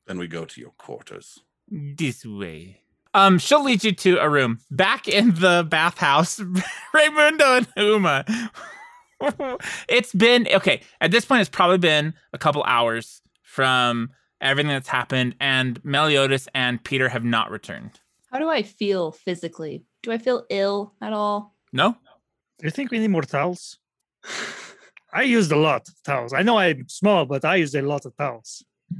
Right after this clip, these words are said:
Speaker 3: Right, yeah. I, I mean, I saw why you used them. So, I,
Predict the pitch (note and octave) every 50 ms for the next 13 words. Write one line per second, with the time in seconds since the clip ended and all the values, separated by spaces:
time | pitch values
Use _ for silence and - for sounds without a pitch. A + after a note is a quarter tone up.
0 | - - - - - _ - B3 B3+ A#3+ A3+ A3+ - C4 C4+ C#4 B3+ - - D4
1 | D#4+ D4 - - D4+ E4+ F4 F4 F4+ F#4 F4+ - - A4 A4 F4+ D4 C4 C4 C4+
2 | C4 A#3 F3 D#3+ E3+ F3 A3 A3 - - D#3 D#3 F3 A3 B3+ A#3+ - - - C#4
3 | B3 A#3+ A#3+ B3+ B3+